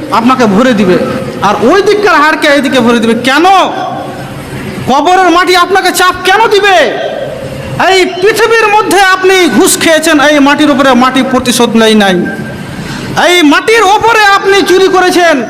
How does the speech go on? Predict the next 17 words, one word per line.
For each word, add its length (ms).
এই 120
মাটির 400
ওপরে 300
কত 160
অন্যায় 440
করেছেন, 560
এই 240
মাটির 380
ওপরে 360
দাঁড়িয়ে 340
আপনি 360
কত 180
মানুষকে 480
কত 100
দুঃখজনক 720
কথা 220
বলেছেন, 420